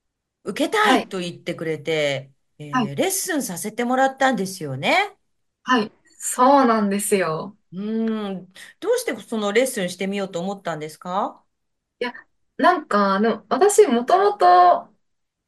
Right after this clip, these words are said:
Speaker 2: 声が小さいというか、あの、
Speaker 1: はい。
Speaker 2: 居酒屋とか、人がいっぱいこういるところで声が通らないんですよね。
Speaker 1: あ、あー、じゃあ、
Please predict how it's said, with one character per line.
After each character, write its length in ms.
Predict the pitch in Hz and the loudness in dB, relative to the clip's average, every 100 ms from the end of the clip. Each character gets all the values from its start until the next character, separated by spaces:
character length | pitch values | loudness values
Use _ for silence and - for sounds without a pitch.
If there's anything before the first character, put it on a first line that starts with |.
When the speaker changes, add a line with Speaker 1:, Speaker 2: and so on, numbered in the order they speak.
| _ | _
Speaker 2:
声 180 | - 453 | 2 4
が 100 | 240 | 4
小 300 | 226 262 269 | 0 0 0
さ 180 | 269 277 | 4 4
い 80 | 240 | 4
と 100 | 185 | -2
い 100 | 175 | -4
う 100 | 180 | -8
か、 380 | - 156 147 - | -2 -2 -2 -4
あ 120 | 208 202 | -4 -2
の、 120 | 202 | -2
Speaker 1:
は 120 | 226 | 0
い。 20 | |
Speaker 2:
居 40 | 202 | 4
酒 260 | 311 - | 4 4
屋 160 | 349 349 | 2 0
と 100 | 359 | -6
か、 420 | - 180 170 - _ _ _ _ | 0 2 2 -2 _ _ _ _
人 220 | - 330 | -6 2
が 100 | 349 | 4
い 120 | 330 320 | 4 4
っ 40 | |
ぱ 160 | 285 285 | 4 4
い 120 | 294 | 4
こ 120 | 262 | 2
う 60 | 247 | 2
い 80 | 254 | 2
る 100 | 262 | 0
と 120 | 262 | 2
こ 100 | 254 | 2
ろ 60 | 233 | 2
で 100 | 202 | 0
声 240 | - 370 | 2 4
が 120 | 214 208 | 4 4
通 100 | 262 269 | 4 6
ら 120 | 277 | 4
な 100 | 196 | 2
い 60 | |
ん 20 | 175 | -2
で 80 | |
す 100 | 196 | -10
よ 80 | 185 | -10
ね。 240 | - - - _ _ - | -12 -14 -18 _ _ -4
Speaker 1:
あ、 60 | |
あ 40 | 359 - - - 403 523 571 554 539 508 494 494 466 440 | -4 -4 -18 -6 -4 -2 -4 -4 -4 -2 -2 -2 -2 0
ー、 20 | |
じ 80 | |
ゃ 40 | |
あ、 60 | 415 | 0